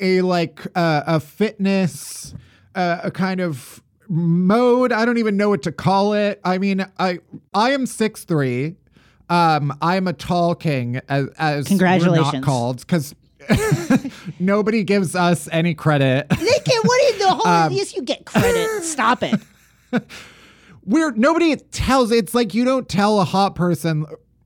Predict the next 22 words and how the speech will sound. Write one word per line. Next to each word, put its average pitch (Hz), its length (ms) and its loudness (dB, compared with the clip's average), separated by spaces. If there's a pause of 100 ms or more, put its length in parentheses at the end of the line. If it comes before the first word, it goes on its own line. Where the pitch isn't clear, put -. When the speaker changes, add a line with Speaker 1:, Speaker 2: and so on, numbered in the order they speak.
(120)
Speaker 1:
never 185 340 0
mind. 131 300 0
That 208 120 4
was 233 140 2
gonna 226 180 2
be 214 120 2
a, 196 200 4
an 196 140 2
analogy 196 680 2
that 185 220 -2 (200)
Speaker 2:
<laughs> 831 160 -2
Speaker 1:
didn't, 254 360 2 (300)
there 240 120 4
was 208 200 0
no 269 180 2
joke 208 520 2
there. 240 320 2
It 226 80 2
was 196 160 0
just, 208 500 -2 (960)
<laughs> - 960 -20
uh, 220 340 4